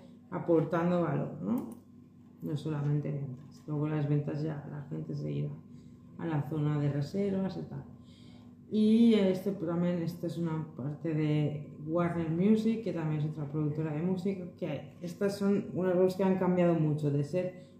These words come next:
solo poner los artistas y ya está, a fomentar las noticias, la comunicación y también el estilo de diseño, pues con las tipografías grandes, las fotos, pues, sobrepuestas, ¿no?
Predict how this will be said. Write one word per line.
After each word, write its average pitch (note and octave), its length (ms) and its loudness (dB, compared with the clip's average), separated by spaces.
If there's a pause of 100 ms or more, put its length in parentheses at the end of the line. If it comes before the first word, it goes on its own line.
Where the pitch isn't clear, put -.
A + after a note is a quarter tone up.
solo F3+ 440 4
poner F3 280 2
los E3 160 2
artistas D#3 600 -2
y D#3 60 -6
ya F3+ 120 0
está, - 420 -6
a E3+ 360 -2 (380)
fomentar D#3 460 -2
las D#3+ 180 -2
noticias, F3+ 580 0
la E3+ 160 0
comunicación D#3 920 -2 (500)
y F#3 80 -4
también E3+ 500 0
el D#3+ 280 2
estilo F#3+ 640 2
de F3+ 120 4
diseño, F#3+ 640 2
pues D#3+ 180 -2
con D#3+ 240 -6
las D#3 220 -4
tipografías D3 640 -6
grandes, F#3 420 2
las D3+ 220 -2
fotos, D#3 340 -4
pues, - 160 -20
sobrepuestas, F3+ 1120 -4
¿no? G#3+ 160 -2